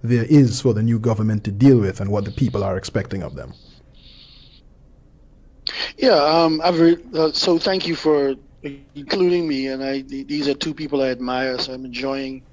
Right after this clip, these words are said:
Speaker 2: this conversation. I would just say that quite simply it boils down to managing the crises that we are currently in. And so, um, the expectation of this public is that the Progressive Liberal Party finds a way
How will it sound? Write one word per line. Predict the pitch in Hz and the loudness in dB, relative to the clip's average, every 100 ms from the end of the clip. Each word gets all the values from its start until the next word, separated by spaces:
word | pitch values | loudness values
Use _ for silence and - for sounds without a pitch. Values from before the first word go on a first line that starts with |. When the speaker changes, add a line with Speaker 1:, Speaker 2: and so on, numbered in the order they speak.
| - - - - - | -20 -20 -20 -20 -12
Speaker 2:
this | 127 | -6
conversation. | - 143 135 147 139 123 | -2 -2 0 -2 -2 -4
I | - | -2
would | 220 226 | 0 0
just | 240 | 0
say | - 233 196 180 170 - - - - | 0 0 2 0 -4 -8 -18 -20 -8
that | 180 175 - _ | -4 -4 -6 _
quite | - 285 | -4 -2
simply | 233 262 220 180 151 | -2 -4 -2 -2 -2
it | |
boils | 139 151 147 | -2 -4 -4
down | 143 139 | -6 -6
to | 135 135 131 - - - | -8 -10 -10 -16 -20 -10
managing | 160 160 160 147 147 | -4 -2 -2 -2 -4
the | 135 | -2
crises | 151 135 135 127 | -2 -4 -4 -8
that | 123 | -8
we | 123 | -8
are | 117 | -6
currently | 151 127 120 131 | -6 -6 -8 -14
in. | - - - - - - - - - - - - | -16 -20 -20 -20 -20 -20 -20 -20 -20 -20 -14 -2
And | 147 | 0
so, | - 180 160 156 151 147 139 139 - | 2 6 8 8 8 6 6 4 -2
um, | 147 135 131 131 143 - | 0 2 2 0 -4 -2
the | 151 | 0
expectation | 170 - 175 180 165 - 151 | 2 2 0 0 0 0 -2
of | 151 131 | -4 -4
this | 135 | -4
public | - 151 139 139 - - - - - - - - - - | -4 -4 -4 -6 -6 -10 -12 -20 -20 -20 -20 -20 -14 -6
is | 135 | -4
that | 139 131 | -2 -4
the | 131 | -6
Progressive | - 139 135 - | -6 -4 -2 -4
Liberal | 143 135 131 | -6 -6 -6
Party | 147 147 131 131 127 123 - - - - - - | -4 -2 -2 -6 -8 -8 -12 -14 -20 -20 -20 -16
finds | - 175 165 160 151 147 | -2 2 4 2 2 0
a | |
way | 135 135 135 131 127 123 | 2 2 2 0 -2 -6